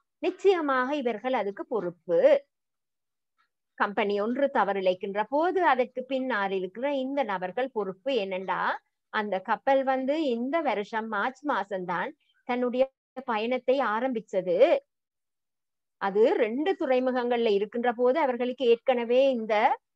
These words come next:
எண்ணெய் கசிவு தெரியும். அதற்கு என்ன செய்யலாம் என்றதை முடிவெடுக்க தவறினார்கள். அதுக்கு என்ன செய்யலாம் என்றதை முடிவெடுக்க தவறினதுனால ஒரு சிறிய நாட்டுக்கு பாரிய இழப்பை ஏற்படுத்திய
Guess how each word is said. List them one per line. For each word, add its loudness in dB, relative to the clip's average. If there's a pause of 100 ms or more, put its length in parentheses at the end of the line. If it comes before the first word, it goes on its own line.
(140)
எண்ணெய் 2
கசிவு -4
தெரியும். 0 (1120)
அதற்கு 0
என்ன 0
செய்யலாம் 2
என்றதை 0
முடிவெடுக்க 2 (220)
தவறினார்கள். -4 (600)
அதுக்கு -4
என்ன -2
செய்யலாம் 2
என்றதை 0
முடிவெடுக்க 2
தவறினதுனால 0 (440)
ஒரு -2
சிறிய 0
நாட்டுக்கு -4
பாரிய 0
இழப்பை -2
ஏற்படுத்திய 0